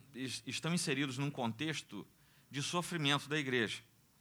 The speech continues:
E, embora isso aconteça, eu não vou, o foco não vai ser o sofrimento da igreja. Pelo contrário, vai ser a perfeição de Deus, da sua criação, e como nós estamos andando de volta pra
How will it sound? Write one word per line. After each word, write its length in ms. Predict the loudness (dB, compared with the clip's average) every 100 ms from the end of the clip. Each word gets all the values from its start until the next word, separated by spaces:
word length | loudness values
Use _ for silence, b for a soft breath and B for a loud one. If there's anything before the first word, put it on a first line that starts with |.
| B B B B _ -8
E, 320 | -4 -2 0
embora 460 | 2 2 2 4 2
isso 240 | 0 -2
aconteça, 580 | -4 -4 -2 0 0 -2
eu 60 |
não 160 | -2 -2
vou, 380 | 0 0 2 0
o 20 |
foco 400 | 2 4 4 2
não 100 | -2
vai 160 | -2 -2
ser 220 | -2 -4
o 80 | -4
sofrimento 500 | -6 -6 -4 -4 -4
da 120 | -6
igreja. 400 | -2 -2 -2 -8 -20 -20 B B B B B B B B _ _
Pelo 160 | -2 0
contrário, 580 | 0 2 8 8 8 0 -12 0
vai 160 | 0
ser 220 | 2 -2
a 40 | -2
perfeição 800 | -2 -4 -2 -2 -2 0 -2 -4 -12 _ b b b b -14
de 180 | -6 -4
Deus, 440 | 0 0 0 -2
da 120 | -4
sua 220 | -4 -6
criação, 600 | -6 -6 -6 -6 -4 -4 -6 -12 b b b b -14
e 120 | -12
como 240 | -8 -4
nós 260 | 0 0 0
estamos 380 | -4 -6 -4 -4
andando 360 | -4 -4 -4
de 140 | -4 -6
volta 400 | -2 -2 -4 -10
pra 420 | -8 -6 -4 -6